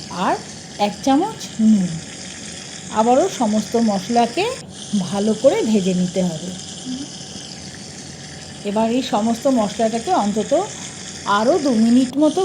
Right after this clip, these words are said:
খুব ভালো করে ভেজে নেব। যখন মশলা থেকে তেল ছেড়ে যাবে, দেখুন মশলার কালারটা কিন্তু একটু চেঞ্জ হয়েছে। সেদ্ধ করা দুটো আলুকে আমি এইভাবে টুকরো টুকরো করে নিয়েছি, কারণ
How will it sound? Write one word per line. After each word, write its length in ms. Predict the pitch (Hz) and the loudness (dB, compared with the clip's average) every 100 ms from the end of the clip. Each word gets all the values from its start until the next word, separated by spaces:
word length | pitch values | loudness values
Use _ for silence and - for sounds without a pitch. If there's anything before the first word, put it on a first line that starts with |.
| 359 | 0
খুব 160 | 359 392 | -2 0
ভালো 300 | 226 190 208 214 | 0 2 0 2
করে 200 | 247 359 554 - - - 214 | 2 2 -2 -6 -14 -4 0
ভেজে 340 | 180 208 185 | 2 2 2
নেব। 200 | 165 160 127 - - - - | -2 -6 -8 -8 -12 -14 0
যখন 240 | 220 233 339 | 2 4 4
মশলা 340 | 277 202 - 285 | 2 0 2 0
থেকে 200 | 320 311 | 2 0
তেল 240 | 269 196 214 226 | 0 2 2 2
ছেড়ে 240 | 330 311 | 0 2
যাবে, 280 | 202 196 233 440 - - - - 220 | 0 0 -2 -2 -8 -14 -16 -4 2
দেখুন 240 | 226 339 349 | 2 4 4
মশলার 360 | 220 233 262 254 | 4 4 0 2
কালারটা 380 | 208 214 214 277 | 2 2 2 0
কিন্তু 260 | 320 339 370 | 0 2 2
একটু 180 | 370 392 | 2 2
চেঞ্জ 220 | 247 202 202 | 2 0 2
হয়েছে। 340 | 190 185 180 185 185 - - - - - | 2 0 -2 -6 -8 -12 -14 -14 -14 -12
সেদ্ধ 380 | - 262 220 240 359 | 0 2 4 4 4
করা 220 | 359 302 277 302 | 6 6 6 4
দুটো 300 | 247 233 302 | 2 2 4
আলুকে 380 | 254 202 254 349 349 | 4 4 2 4 4
আমি 200 | 254 302 | 6 6
এইভাবে 280 | 254 247 269 381 | 6 4 2 2
টুকরো 280 | 269 - 226 | 0 2 2
টুকরো 240 | 247 285 302 | 2 0 0
করে 180 | 359 427 | 2 4
নিয়েছি, 440 | 320 196 175 - 180 - - - - | 4 4 0 -6 -10 -12 -14 -16 -2
কারণ 200 | 226 240 | 2 2